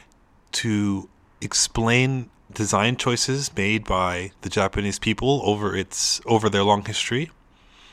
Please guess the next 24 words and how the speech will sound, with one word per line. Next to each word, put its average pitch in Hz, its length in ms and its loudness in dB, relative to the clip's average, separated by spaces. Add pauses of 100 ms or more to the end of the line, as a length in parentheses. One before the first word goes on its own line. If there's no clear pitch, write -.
(160)
but - 240 2
having 107 320 0
those 107 240 2
choices 101 600 -2 (220)
attached - 640 -2
to 95 200 -2
their 90 160 -2
culture 85 680 -4 (560)
and 92 400 -2 (120)
to 90 480 -6 (440)
different 101 260 -6
historical 95 680 -2
changes 92 500 -2
and 87 100 -8
influences 90 840 -6 (120)
that 87 140 -8
they 92 100 -6
went 95 220 -6
through. - 200 -12 (640)
This 123 160 0
book - 360 -2 (120)
is 104 360 0
really 113 180 0
worth 95 500 -6